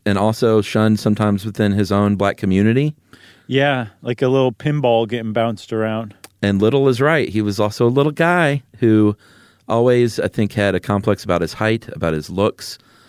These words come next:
Speaker 2: Mm-hmm.
Speaker 1: Um, he had this weird sort of, uh, underbite, uh, <laughs> jaw that would jut out to one side when he talked.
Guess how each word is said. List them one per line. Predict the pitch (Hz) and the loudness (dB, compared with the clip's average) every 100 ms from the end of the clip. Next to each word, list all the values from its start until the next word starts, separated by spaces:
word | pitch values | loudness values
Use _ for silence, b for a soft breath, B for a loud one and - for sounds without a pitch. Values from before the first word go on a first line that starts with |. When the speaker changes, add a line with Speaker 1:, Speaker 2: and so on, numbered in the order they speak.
| b | b
Speaker 2:
Mm-hmm. | 104 104 104 87 | -14 -14 -10 -6
Speaker 1:
Um, | 85 80 78 80 - | -4 -2 -4 -6 -10
he | - 92 | -10 -4
had | 92 82 | -4 -2
this | 87 - | -6 -6
weird | 82 90 98 107 107 98 b b b b b | -6 -2 0 0 -2 -6 b b b b b
sort | - - 101 95 | -14 -2 0 2
of, | 90 82 - _ _ - | 0 -2 -14 _ _ -8
uh, | 78 - 90 | -6 -4 -2
underbite, | 104 101 107 90 104 101 98 - - b b b b - | 0 2 0 -2 0 0 -2 -6 -20 b b b b -6
uh, | 87 90 87 | -4 -2 -4
<laughs> | - - _ _ 113 | -6 -16 _ _ -14
jaw | 90 95 92 101 104 | -4 -2 2 2 2
that | 101 | 0
would | 101 95 | 0 -2
jut | 92 101 | 0 2
out | 104 - | 2 0
to | 107 | 0
one | 104 104 | 2 2
side | - 104 101 | 2 0 2
when | 101 101 | 0 0
he | 98 | -2
talked. | - 107 104 - | -2 -2 -2 -4